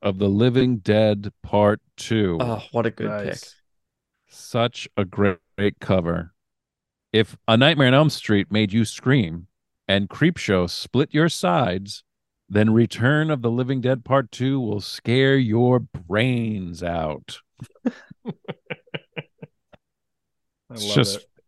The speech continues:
Speaker 1: fantastic. Um, you know, the skull, uh,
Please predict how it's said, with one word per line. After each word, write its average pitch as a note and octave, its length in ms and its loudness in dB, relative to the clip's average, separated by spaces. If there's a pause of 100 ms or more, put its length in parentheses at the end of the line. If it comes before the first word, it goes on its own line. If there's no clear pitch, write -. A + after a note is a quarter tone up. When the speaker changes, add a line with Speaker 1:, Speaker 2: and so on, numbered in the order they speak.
(200)
Speaker 1:
fantastic. G#2+ 1040 2
Um, D2 600 0 (360)
you F2+ 120 -4
know, D#2 120 -4
the D#2+ 100 -8
skull, F#2+ 840 2 (120)
uh, A1 60 -12